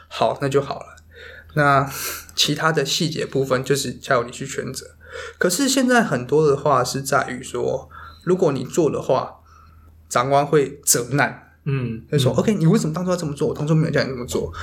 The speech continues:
Speaker 1: 会一直往下，往下，或者是连坐往上，往上这样子。
Speaker 2: 嗯，嗯，嗯，嗯。
Speaker 1: 那这种责难，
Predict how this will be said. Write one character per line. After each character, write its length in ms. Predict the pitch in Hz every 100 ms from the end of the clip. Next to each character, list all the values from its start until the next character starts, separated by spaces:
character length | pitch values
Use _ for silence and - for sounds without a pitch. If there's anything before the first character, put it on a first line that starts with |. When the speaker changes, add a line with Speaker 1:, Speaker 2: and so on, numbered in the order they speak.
| - -
Speaker 1:
会 320 | 170 131 - - - -
一 100 | 165
直 100 | 156
往 160 | 120 -
下， 200 | 139 131
往 100 | -
下， 180 | - -
或 160 | 165 139
者 20 |
是 200 | 143 135 135
连 240 | 131 131
坐 140 | 139 131
往 120 | -
上， 200 | - 135
往 120 | 120 -
上 180 | 131
这 80 | 139
样 180 | 131 135
子。 120 | 127
Speaker 2:
嗯， 140 | 127 123
嗯， 60 | 127
嗯， 0 |
嗯。 320 | 123 127 127
Speaker 1:
那 520 | 127 156 147 143 143 -
这 140 | - 202
种 320 | 143 117 -
责 300 | - 151 139
难， 440 | 165 170 127 -